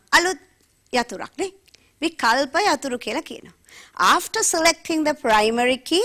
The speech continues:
from candidate keys, remaining keys will be alternate keys. එහෙනම් තෝරාපත් කරගත්තට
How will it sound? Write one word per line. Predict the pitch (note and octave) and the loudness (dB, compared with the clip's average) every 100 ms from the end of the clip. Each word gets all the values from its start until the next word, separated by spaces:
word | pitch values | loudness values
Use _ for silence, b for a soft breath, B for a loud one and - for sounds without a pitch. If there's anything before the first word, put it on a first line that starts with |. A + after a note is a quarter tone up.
| B4+ | -2
from | - - B3 A3+ | -6 2 2 2
candidate | - G#4 G#4 A#3+ G#3 G3 - | 0 2 2 0 0 -2 -6
keys, | A#3+ G3 A#3 A#3 - B B - | -4 -2 -2 -4 -8 B B -6
remaining | A3+ A3 G#3+ A3 C#4+ F#4 G4 F#4+ | -2 0 0 2 2 4 2 2
keys | - C4+ B3+ A#3 | -2 -2 -2 -2
will | G#3+ A3 A3 A3+ A3 b b b b _ _ - | -4 -2 0 -2 -6 b b b b _ _ -10
be | A3+ G#3 - | -8 -8 -6
alternate | A3+ A#3 C4 B3+ G#3 F#3+ B3+ | 0 2 2 0 -4 -4 -6
keys. | - E3+ - - - | -8 -14 -12 -14 -14
එහෙනම් | - F#3 F#3+ A3 G#4+ - b b b | -12 -8 -2 0 -2 -6 b b b
තෝරාපත් | C#4+ B3 A3+ G#3+ G#3 G#3 G#3 | 2 4 6 6 4 -2 -4
කරගත්තට | - F#3+ F#3 F#3+ - F#3+ | -4 -2 0 -2 -2 -4